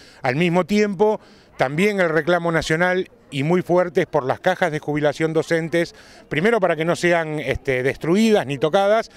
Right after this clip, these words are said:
pero al mismo tiempo también para que tengan un incremento salarial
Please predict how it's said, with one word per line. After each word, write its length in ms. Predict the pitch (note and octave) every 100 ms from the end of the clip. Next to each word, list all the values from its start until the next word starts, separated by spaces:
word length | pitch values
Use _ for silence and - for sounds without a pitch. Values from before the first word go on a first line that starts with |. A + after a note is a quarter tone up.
| - -
pero 160 | - C#3+
al 60 |
mismo 240 | D3+ F#3 F#3
tiempo 320 | F3+ F#3+ G3
también 340 | F3 F3+ F3+
para 220 | G3 F3 D3+
que 300 | D#3 F3 F3+ - -
tengan 320 | - F3+ F#3+
un 100 | E3+
incremento 600 | E3 D#3 D3+ D#3+ F3+ F3
salarial 640 | D#3 D3+ D3 D#3 D#3+ E3+